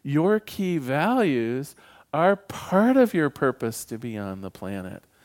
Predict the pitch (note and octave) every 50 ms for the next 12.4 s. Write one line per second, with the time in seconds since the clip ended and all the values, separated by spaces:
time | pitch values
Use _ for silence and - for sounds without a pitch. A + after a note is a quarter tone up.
0 | _ - - - - - - D3+ D3 - F3 E3 F3 G#3+ A#3 D#4+ C4 G#3+ F#3+ -
1 | G3 G3+ G3 F#3+ F3+ F3+ F3 D3+ - - - - E3+ D#3+ E3 E3 D#3+ - D3+ C#3+
2 | C#3+ - - D3 C#3 C#3+ C#3 C#3 C3 A#2 - - A#2+ B2 A#2+ A#2+ - - - -
3 | - - E3+ F3+ F#3+ F#3+ F3 D#3 C#3+ D3 E3 E4 E4+ - C#4+ E3 D#3+ D3+ D3+ D#3+
4 | - - - E3 E3 D#3 D3+ D#3 D#3 D3+ C#3+ C#3+ C#3+ D#3+ F3+ E3 D3 C#3+ C3+ -
5 | F3 E3 F3 G3 F3+ D3 - - - D#3+ D3 C3+ - - - - - - - -
6 | - F#3 F3+ F#3 F#3 F#3 F3+ E3+ F#3 F#3+ F#3 F3+ E3 D#3 D3 D3+ - - D3+ D#3
7 | D3 C3+ C#3 C#3 B2+ A2+ A2 D#3 F#3 E3+ D3+ D3+ D3 D#3 F3 F3 E3 D3 C3 B2+
8 | C3+ C3+ - C3 A#2+ B2+ A#2+ A#2+ A#2+ B2 A#2+ A2+ - - - - A#2+ - C#3 D3
9 | D3 C3 B2+ - - D#3+ D#3+ E3+ F3 F3 E3+ D#3+ - - E3 D#3 D#3+ D3+ G2+ A#2+
10 | B2+ A#2+ A#2 - - A#2 A#2 A#2+ A2 A2 - - - - - C#3 D3 D3+ D3 D3+
11 | D#3 E3+ G3 G#3 - - D#3+ D3+ C#3 C#3 C3 C3 B2+ B2 B2+ - - G#3+ - -
12 | - A#2+ G#2+ G#2+ A#2+ - - -